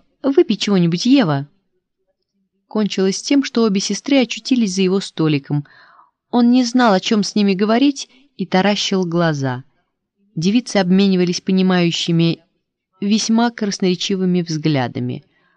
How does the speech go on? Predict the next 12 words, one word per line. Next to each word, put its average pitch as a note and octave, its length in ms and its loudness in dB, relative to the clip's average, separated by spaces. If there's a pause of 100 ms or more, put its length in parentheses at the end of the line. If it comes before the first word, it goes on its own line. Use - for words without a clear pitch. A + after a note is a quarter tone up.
(260)
А G3 280 0
он, A#3 280 0
видя A#3 260 2
это, E3+ 240 2
догадался, G3 600 -2
что - 400 -4
от - 220 -6
него E3+ 240 0
ждут, A3 320 -2
и - 140 -4
окончательно G3 720 -2
смутился. D3 800 -6